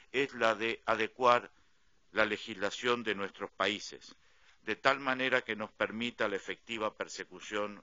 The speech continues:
de los delitos cibernéticos. Diversos casos han mostrado que la ausencia de normas en este campo, de normas nacionales en este campo, o las deficiencias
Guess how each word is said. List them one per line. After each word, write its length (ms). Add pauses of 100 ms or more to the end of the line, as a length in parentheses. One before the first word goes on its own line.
(120)
de 100
los 160
delitos 480
cibernéticos. 800 (1500)
Diversos 560
casos 580 (460)
han 140
mostrado 600
que 120
la 100
ausencia 600
de 140
normas 540
en 140
este 280
campo, 320 (640)
de 80
normas 340
nacionales 680
en 100
este 240
campo, 240 (800)
o 100
las 160
deficiencias 1080